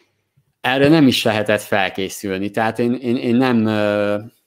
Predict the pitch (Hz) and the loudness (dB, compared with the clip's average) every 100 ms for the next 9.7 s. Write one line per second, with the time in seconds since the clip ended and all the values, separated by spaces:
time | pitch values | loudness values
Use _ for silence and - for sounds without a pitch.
0 | _ _ _ _ - _ _ _ 110 117 | _ _ _ _ -20 _ _ _ 0 0
1 | 113 104 101 - 107 98 - 101 104 104 | 0 -2 -2 0 0 0 -2 -6 -2 -2
2 | 101 - 104 98 92 - 98 92 101 95 | -2 -4 -4 -2 -2 -2 -4 -4 -4 -4
3 | 95 92 95 92 92 92 - 98 92 98 | -6 -4 -4 -2 -2 -4 -8 -12 -10 -8
4 | 98 104 104 110 98 98 107 113 127 - | -8 -8 -6 -4 0 0 0 2 0 0
5 | - - 120 185 143 117 123 135 165 113 | -8 -4 2 4 2 0 2 4 6 6
6 | 113 101 104 101 113 104 107 113 110 107 | 2 2 2 2 -2 0 0 0 -2 -2
7 | 117 117 _ _ - 151 123 120 107 101 | -4 -4 _ _ -2 0 2 2 2 0
8 | 104 104 95 95 98 98 104 98 113 95 | -4 -2 0 0 0 -2 -4 -4 -6 -8
9 | 101 98 101 107 107 107 107 | -4 -2 0 0 2 2 2